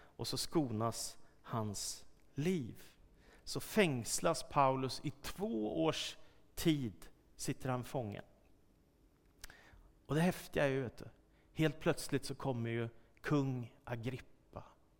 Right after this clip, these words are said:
Kungen kommer till platsen där Paulus sitter fängslad. Och vet du vad?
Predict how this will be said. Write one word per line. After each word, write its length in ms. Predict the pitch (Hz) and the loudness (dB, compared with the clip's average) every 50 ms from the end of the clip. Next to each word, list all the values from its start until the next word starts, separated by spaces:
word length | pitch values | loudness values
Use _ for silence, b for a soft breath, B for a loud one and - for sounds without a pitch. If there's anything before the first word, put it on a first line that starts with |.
| _ b b b b b b b b b - | _ b b b b b b b b b -4
Kungen 720 | - - 160 170 165 156 151 147 143 139 127 117 117 113 117 - - - - - | 2 4 4 4 4 2 -2 -2 -2 -2 -2 -2 -2 -4 -6 -10 -16 -20 -18 -8
kommer 680 | - - 143 139 139 135 123 127 127 123 120 123 117 113 - B B B B B B B B B B _ - | -2 0 2 2 2 0 -2 -2 0 0 2 2 2 0 -4 B B B B B B B B B B _ -6
till 120 | - 127 | -6 -2
platsen 720 | - - 165 117 - - - - - - - 120 117 117 104 - b b b b b | 4 6 6 6 4 2 -6 -4 -4 -2 -2 -2 -2 -2 -4 -8 b b b b b
där 80 | - 113 | -8 -6
Paulus 880 | - - - - 147 139 135 127 123 123 123 123 120 - - - - - b b b | -6 0 6 8 8 10 8 8 4 2 2 0 0 -2 -6 -8 -10 -12 b b b
sitter 460 | b - - 143 127 - - - - 120 | b -2 0 0 0 -2 -4 -6 -6 -4
fängslad. 880 | - - 170 170 156 139 131 123 - - - 151 156 151 131 120 - - b b b b b b b b b | 0 2 2 4 4 2 0 -2 -4 -2 0 2 2 0 0 -6 -10 -16 b b b b b b b b b
Och 120 | b 156 165 | b 2 2
vet 120 | 151 - | 2 2
du 80 | - 170 | 2 4
vad? 260 | 170 175 185 175 | 6 6 6 4